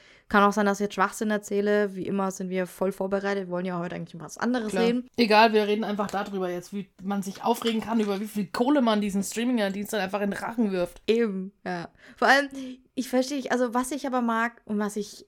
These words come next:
Speaker 1: oft auch konsumiere, sind die Plattformen von, also die Mediatheken von Z D F, A R D, ich weiß nicht.
Speaker 2: Die
Speaker 1: Also
Speaker 2: öffentlich-rechtlichen, ja.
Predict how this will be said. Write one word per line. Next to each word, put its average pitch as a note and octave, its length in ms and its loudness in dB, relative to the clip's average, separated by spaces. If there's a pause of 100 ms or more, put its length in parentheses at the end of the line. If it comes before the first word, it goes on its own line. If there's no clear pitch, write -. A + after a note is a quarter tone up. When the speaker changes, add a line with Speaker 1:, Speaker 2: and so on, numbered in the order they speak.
Speaker 1:
oft G3 300 0
auch F#3+ 180 -6
konsumiere, G3 680 -2
sind A#3 480 -4 (360)
die G3+ 440 -2
Plattformen A3+ 920 -6
von, G3 560 -4
also F3+ 180 -6
die F3+ 120 -6
Mediatheken G3+ 880 -2
von E3 300 -10
Z B3+ 180 -6
D B3+ 80 -2
F, A3 320 -4
A G3+ 240 -4
R G3 60 -4
D, G3 280 -2 (380)
ich G3+ 140 -4
weiß F3 220 0
nicht. E3+ 140 -6
Speaker 2:
Die - 60 -2
Speaker 1:
Also G#3 160 0
Speaker 2:
öffentlich-rechtlichen, G#3 720 2
ja. F3 180 -8